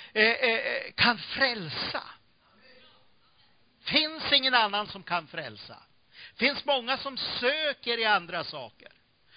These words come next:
Andra religioner, andra, eh, kulturer, andra, eh, vad ska vi säga, eh, eh, ja, jag höll på att säga,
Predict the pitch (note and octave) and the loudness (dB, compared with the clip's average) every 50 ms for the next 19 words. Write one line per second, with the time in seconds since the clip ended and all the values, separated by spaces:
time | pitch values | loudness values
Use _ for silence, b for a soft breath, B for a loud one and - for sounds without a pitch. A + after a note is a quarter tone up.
0 | B B B B B G3 A#3+ D4 C4+ B3+ G#3+ A#3+ B3 B3+ B3 A#3+ B3+ B3 B3 B3 | B B B B B 12 12 12 12 12 8 6 6 6 6 4 2 0 0 -2
1 | B3 B3+ C4+ C4 B3 B3 G#3 G3 F3+ G3 A3+ A#3+ A#3 A3+ G#3+ A3 A#3 A3+ A3 F#3 | -4 -6 -6 -8 -12 -8 -4 2 6 8 8 8 6 4 2 4 4 4 4 2
2 | - B B B B B B - A#3+ A3+ A3+ A3+ - - - - - _ _ _ | -2 B B B B B B -2 0 2 2 2 -2 -6 -10 -14 -16 _ _ _
3 | _ _ _ _ _ _ _ _ _ _ _ _ _ - - - _ - G#3 G#3+ | _ _ _ _ _ _ _ _ _ _ _ _ _ -20 -20 -16 _ 2 2 4
4 | A#3+ G#3 - - F#3+ A3+ B3+ B3 A#3+ A#3+ A#3 A3 G#3+ G#3+ G#3+ A3+ A#3 A3 G#3+ G#3 | 2 2 -2 -2 0 0 0 -2 -4 -4 -4 -2 4 6 8 8 8 6 4 2
5 | G#3+ A3 A3 G#3 F3 - B B B B B B G3+ G3+ G3+ G3+ G#3 G#3 - - | 4 4 4 4 2 -2 B B B B B B -2 0 0 0 -2 -4 -6 -6
6 | G#3+ - - G#3+ G#3+ - - A3+ A#3 A3+ G#3 G3+ G#3 G#3 G3+ F#3 - _ B B | -8 -6 -6 -8 -8 -2 2 2 4 4 4 4 4 2 2 0 -4 _ B B
7 | B B B - F3+ F#3 G3 G3 - - F#3+ F#3+ G3 G3 F#3 F3+ F3 B B B | B B B -2 0 0 0 0 -2 -2 0 0 0 0 -2 -4 -4 B B B
8 | B B B B B B B B B B B B B B B B B B B _ | B B B B B B B B B B B B B B B B B B B _
9 | B B B B B B B _ _ _ _ _ _ _ _ _ _ _ - D#3 | B B B B B B B _ _ _ _ _ _ _ _ _ _ _ -16 -12
10 | C#3 - - - - - _ b b b b b b b b F3 - - - C#3+ | -10 -10 -10 -10 -12 -16 _ b b b b b b b b -4 -2 -2 -2 2
11 | A3 A3+ A3 G3+ G3+ G#3 G3 | 2 4 6 6 6 6 6